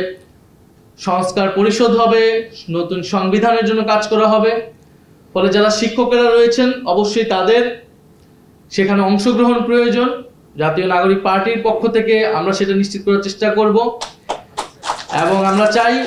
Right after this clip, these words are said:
যে আগামীর যে সংসদ এবং সংস্কার পরিষদ সভা হবে, সেখানে তরুণরা, শিক্ষক, আলেম, নারী, সংখ্যালঘু এবং নানান সমাজের পেশিজীবী, পেশাজীবী যারা রয়েছে, তারা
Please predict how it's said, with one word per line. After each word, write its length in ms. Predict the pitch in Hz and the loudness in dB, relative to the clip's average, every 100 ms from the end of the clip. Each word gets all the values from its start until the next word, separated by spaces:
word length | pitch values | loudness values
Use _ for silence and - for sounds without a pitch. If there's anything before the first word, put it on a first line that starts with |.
| - - - - - - 143 | -8 -12 -12 -12 -12 -20 -6
যে 60 | 151 | -2
আগামীর 480 | 180 190 196 202 196 190 - - - - - | 0 0 2 2 0 -4 -10 -20 -20 -20 -12
যে 80 | 147 | -6
সংসদ 500 | 202 196 196 233 220 220 | -2 -2 0 0 2 4
এবং 120 | 214 208 | 2 0
সংস্কার 460 | 196 190 190 220 202 208 | 0 -2 -2 0 0 2
পরিষদ 300 | 214 240 233 240 | 2 2 0 0
সভা 180 | 233 226 | 0 2
হবে, 180 | 233 233 254 - - _ _ - | 2 2 -2 -6 -14 _ _ -6
সেখানে 360 | 185 190 196 226 254 - - - _ - | -2 0 0 0 -2 -8 -18 -20 _ -2
তরুণরা, 480 | 180 202 196 202 196 | 2 4 4 2 0
শিক্ষক, 560 | 196 202 202 220 214 214 214 - _ _ _ 135 | -2 -4 -2 -2 0 -2 -6 -18 _ _ _ -2
আলেম, 280 | 165 190 196 196 170 | 0 2 0 0 0
নারী, 280 | 175 196 208 - - _ _ - | 0 2 0 -4 -14 _ _ -8
সংখ্যালঘু 680 | 175 180 185 196 196 202 214 185 170 | -4 -2 -2 0 2 2 2 2 0
এবং 140 | 202 202 | 2 2
নানান 280 | 196 220 240 220 | 2 2 0 -2
সমাজের 320 | 214 214 214 208 | 0 0 0 0
পেশিজীবী, 500 | 226 233 220 226 160 113 - - _ _ _ _ _ - - _ _ _ - | 0 2 0 0 -2 -4 -12 -20 _ _ _ _ _ -20 -20 _ _ _ -4
পেশাজীবী 460 | 196 196 240 240 233 | -2 2 2 0 2
যারা 220 | 220 214 | 2 4
রয়েছে, 300 | 202 196 208 254 - 185 | 4 2 0 -4 -4 -2
তারা 180 | 151 | 0